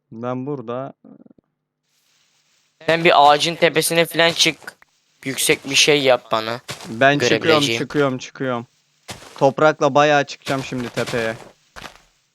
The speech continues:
Speaker 2: Arada da bir koordinat söyle de bana, ben karıştırıyorum seni arayacağım derken.
Speaker 1: Tamam, ben söylerim sana arada bir koordinat, dur bekle.
Speaker 2: Söyle şimdi bir.
Speaker 1: Tamam, bir dakika.
Speaker 2: Eksi.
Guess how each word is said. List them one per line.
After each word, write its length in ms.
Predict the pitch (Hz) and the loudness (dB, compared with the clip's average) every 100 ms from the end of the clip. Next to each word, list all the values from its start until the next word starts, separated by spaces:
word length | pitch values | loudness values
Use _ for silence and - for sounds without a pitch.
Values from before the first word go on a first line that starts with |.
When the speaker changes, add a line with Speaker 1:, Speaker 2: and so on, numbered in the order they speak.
| _ _ _ _ _ _ - - - - _ _ _ _ _ _ _ - - - - - - | _ _ _ _ _ _ -18 -18 -20 -20 _ _ _ _ _ _ _ -20 -18 -20 -20 -20 -4
Speaker 2:
Arada 360 | 131 139 156 | 0 2 4
da 100 | 151 | 4
bir 100 | 147 | 2
koordinat 480 | 147 147 139 147 151 | 4 2 4 2 2
söyle 260 | - 151 151 | 2 2 2
de 80 | 127 | 2
bana, 220 | 113 110 | 0 -2
ben 160 | 117 - - - | -6 -8 -16 -6
karıştırıyorum 480 | 123 123 - 127 117 | -4 -2 -4 -4 -4
seni 180 | 117 113 | -4 -2
arayacağım 380 | 110 113 110 113 | -2 -2 -4 -4
derken. 340 | 113 - 117 - - - | -6 -6 -10 -12 -20 -14
Speaker 1:
Tamam, 300 | 113 117 113 | -10 -8 -8
ben 120 | 110 | -10
söylerim 480 | 110 113 110 107 110 107 | -10 -12 -10 -10 -14 -14
sana 160 | 104 | -12
arada 260 | 104 104 101 | -12 -12 -12
bir 120 | 101 - | -16 -14
koordinat, 400 | 104 101 101 101 _ | -14 -12 -16 -20 _
dur 140 | 107 107 | -16 -14
bekle. 300 | 101 107 104 - - - - _ _ _ _ _ - | -14 -12 -14 -16 -18 -20 -20 _ _ _ _ _ -4
Speaker 2:
Söyle 280 | 139 139 175 | 0 2 2
şimdi 300 | - 131 120 | 0 0 0
bir. 160 | 135 170 _ _ _ - - - - | 0 0 _ _ _ -20 -20 -20 -14
Speaker 1:
Tamam, 260 | - 107 104 | -8 -8 -6
bir 80 | 117 | -2
dakika. 120 | 127 | 0
Speaker 2:
Eksi. 460 | 139 - 170 190 | 0 0 2 2